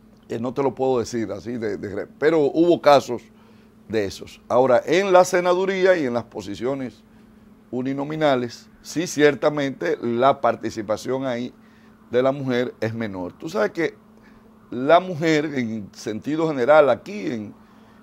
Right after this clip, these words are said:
y en otras partes del mundo, ha estado en un proceso de integración y de participación y de ganar espacio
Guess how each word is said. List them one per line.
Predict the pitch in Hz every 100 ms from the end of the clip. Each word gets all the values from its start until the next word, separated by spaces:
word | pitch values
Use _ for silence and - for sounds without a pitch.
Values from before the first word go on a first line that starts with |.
| -
y | 113
en | 113
otras | 135 147 147
partes | - 147 147 160
del | 160
mundo, | 156 151 156
ha |
estado | 123 - 139 147 143
en | 123 120
un |
proceso | 131 151 - 143 131 - 139 - - _ - - - - 95
de | 143 185 202 -
integración | 139 135 131 127 117 104 156 208 190
y |
de | 131
participación | 117 113 101 107 113 107 113 143 185
y |
de | 170
ganar | 120 120 143
espacio | 131 - 131 - -